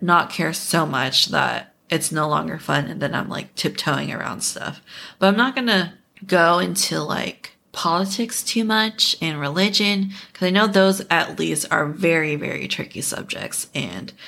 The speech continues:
I don't know if I'm quite comfortable to talk about that. Even though I did mention already what my political affiliation is,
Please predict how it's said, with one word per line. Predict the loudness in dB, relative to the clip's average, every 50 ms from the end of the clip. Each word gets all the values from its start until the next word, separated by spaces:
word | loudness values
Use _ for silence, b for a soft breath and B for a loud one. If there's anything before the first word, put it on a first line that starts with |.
| B B B B B
I | 2
don't | 2 4 4
know | 4
if | 2 4 2
I'm | 2 2 2 0 -2 -4 -8 -8 -12 _
quite | -2 0 0 0 0
comfortable | -2 -4 -6 -6 -6 -8 -8 -8
to | -6 -6 -6
talk | -6 -6 -6 -8 -8
about | -8 -8 -10 -6 -4
that. | -4 0 2
Even | 4 4 4 4 4
though | 2 2
I | 2 2 2
did | 0 -2 -4 -4
mention | -2 -4 -2 -2 -2 -2 -2 -2 -4 -6 -8 -10 B B B B B B
already | 2 4 4 4 2 2 2 0 0
what | 0 -2 -2
my | -2 -2 -2
political | -2 -2 -2 -2 -2 0 0 -2
affiliation | -2 -2 -2 -4 -4 -2 -2 0 0 0 0 0 2
is, | 2 2 2 0 -2